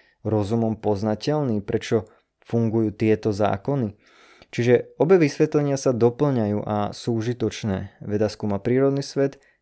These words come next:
viera odkrýva skutočnosti metafyzickej povahy.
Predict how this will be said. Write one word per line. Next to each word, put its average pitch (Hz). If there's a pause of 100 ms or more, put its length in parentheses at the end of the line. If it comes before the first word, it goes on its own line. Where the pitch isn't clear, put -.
(120)
viera 113
odkrýva 117
skutočnosti 120
metafyzickej 113
povahy. 101